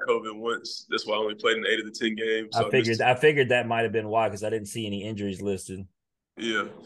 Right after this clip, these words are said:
Speaker 1: So, um, and I actually did have an injury. Um, I dislocated my pinky during camp. So,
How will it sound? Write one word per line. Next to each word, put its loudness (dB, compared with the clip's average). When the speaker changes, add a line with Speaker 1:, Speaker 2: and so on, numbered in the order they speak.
Speaker 1:
So, 2
um, -2
and 6
I 6
actually 2
did 6
have 6
an -2
injury. 2
Um, -2
I -2
dislocated 6
my 0
pinky 0
during 2
camp. 2
So, -2